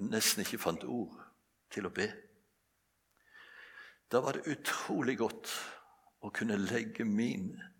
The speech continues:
egen bønn i disse klagesalmene. Men det jeg da oppdaget,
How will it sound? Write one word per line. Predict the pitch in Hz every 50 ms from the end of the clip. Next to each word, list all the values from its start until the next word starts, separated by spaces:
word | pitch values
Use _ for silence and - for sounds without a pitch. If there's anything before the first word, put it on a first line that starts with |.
| _ _ _ _
egen | 107 113 107 90 - 107 113 113 104 - 90 - -
bønn | 95 95 95 90 85 90 - - - - _ _ _ _ _
i | 101 92
disse | 90 101 - - 98
klagesalmene. | - - 104 98 98 98 98 - - 113 113 107 101 - - - _ _ _ _ _ _ _ _ _ _ _ _ _ _ _ _ _ _ _ _ - - - - - - - - - - - -
Men | - 113
det | 151 160
jeg | 170 160
da | 165 - 202
oppdaget, | 180 - - - 113 90 87 80 87 - - -